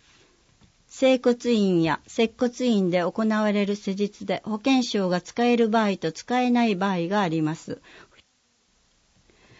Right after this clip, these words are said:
負傷の原因を正確に伝えて、保険証が使えるかどうかをしっかり確認しましょう。施術が長期にわたる場合は内科的要因も考えられますので、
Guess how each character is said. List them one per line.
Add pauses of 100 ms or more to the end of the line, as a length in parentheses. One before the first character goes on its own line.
(260)
負
傷
の
原
因
を
正
確
に
伝
え
て、 (240)
保
険
証
が
使
え
る
か
ど
う
か
を
し
っ
か
り
確
認
し
ま
し
ょ
う。 (440)
施
術
が
長
期
に
わ
た
る
場
合
は
内
科
的
要
因
も
考
え
ら
れ
ま
す
の
で、